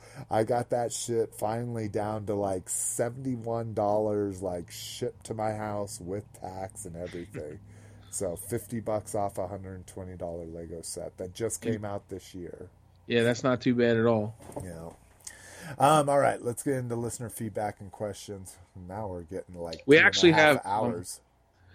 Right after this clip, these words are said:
Speaker 2: yeah, we actually have, uh, two from our Facebook, uh,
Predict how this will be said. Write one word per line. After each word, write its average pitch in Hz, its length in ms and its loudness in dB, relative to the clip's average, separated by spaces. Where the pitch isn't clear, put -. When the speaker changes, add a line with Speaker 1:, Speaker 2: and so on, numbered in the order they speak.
Speaker 2:
yeah, 143 160 8
we 143 140 8
actually 190 320 6
have, 143 340 2
uh, 123 280 2
two 170 400 2
from 135 200 2
our 127 100 8
Facebook, 147 600 4
uh, 104 300 2